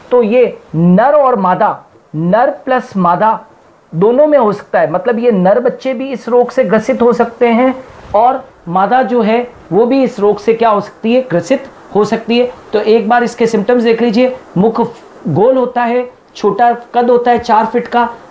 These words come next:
ललाट चौड़ा होता है, मुख हमेशा आंशिक रूप से खुला रहता है, बाहर निकली हुई जिह्वा होती है, जिह्वा में विशिष्ट खांच होती है, उंगलियां छोटी होती है, उंगलियां, छोटी उंगलियों के ऊपर पिंड पाए जाते हैं,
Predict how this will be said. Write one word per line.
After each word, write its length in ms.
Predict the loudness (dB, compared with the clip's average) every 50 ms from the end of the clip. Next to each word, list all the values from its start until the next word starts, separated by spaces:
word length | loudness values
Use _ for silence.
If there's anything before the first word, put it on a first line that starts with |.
| -2
ललाट 480 | 0 2 2 4 4 2 2 0 -2 -4
चौड़ा 200 | -2 0 0 0
होता 260 | 0 0 0 0 -2
है, 180 | -2 -2 -4 -8 -16 _ _ -4 -2
मुख 240 | -2 0 0 -2
हमेशा 360 | -2 -2 -2 -2 -2 0 0 0
आंशिक 380 | 0 -2 -2 -6 -8 -6 -4 -4
रूप 140 | -4 -4
से 160 | -4 -4 -4 -4
खुला 280 | -2 -2 0 0 0 0
रहता 280 | 0 -2 0 0 2
है, 220 | 2 2 0 -2 -4 -10 -20 -10 -4 -2
बाहर 260 | 0 0 0 0 -2
निकली 240 | -2 -4 -6 -6 -6
हुई 120 | -4 -4 -4
जिह्वा 280 | -4 -4 -2 0 0 0
होती 340 | 0 -2 -4 -4 -4 -4
है, 140 | -4 -4 -4 -6 -14 _ _ -12
जिह्वा 320 | -6 -2 -2 0 2 0 0
में 140 | 0 0 -2
विशिष्ट 400 | -2 -4 -2 -4 -4 -4 -6 -8
खांच 320 | -4 0 0 0 0 0 -2
होती 260 | -4 -4 -2 0 0
है, 120 | 0 0 -2 -6 -16 -12 -4 -2
उंगलियां 440 | 0 0 0 0 0 0 0 0 0
छोटी 360 | -2 -2 -4 -6 -4 -2 0
होती 280 | 0 0 2 2 2 2
है, 120 | 2 0 -2 -4 -14 -20 -20 -20 -20 -20 -16 -6 -2
उंगलियां, 340 | -2 0 2 2 2 2 0
छोटी 340 | 0 -2 -2 -2 0 0 0
उंगलियों 300 | 0 0 0 0 0 0
के 160 | 0 0 0
ऊपर 360 | 0 0 -2 -4 -2 -2 -2 -4 -6 -14 -20 _ -6 -2
पिंड 240 | 0 0 2 0 0 0
पाए 160 | -2 -2 0
जाते 320 | 0 0 -2 0 -2 -2
हैं, 100 | -4 -4